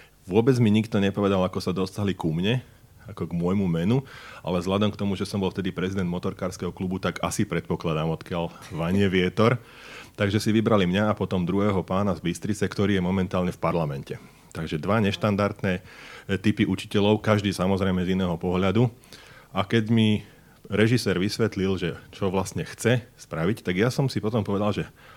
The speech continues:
áno, prečo nie, to je správny postoj, to sú, odsúhlasiť, pretože ukázať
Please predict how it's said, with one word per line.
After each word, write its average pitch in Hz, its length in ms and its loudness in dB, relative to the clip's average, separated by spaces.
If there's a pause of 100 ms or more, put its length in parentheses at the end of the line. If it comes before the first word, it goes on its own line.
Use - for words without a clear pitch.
(120)
áno, 127 240 4
prečo 104 400 0
nie, 101 160 2
to 101 160 0
je 92 80 -2
správny 98 480 -2
postoj, 120 400 0 (560)
to - 160 -4
sú, - 320 -2
odsúhlasiť, 101 720 0
pretože 95 880 0 (400)
ukázať 120 640 2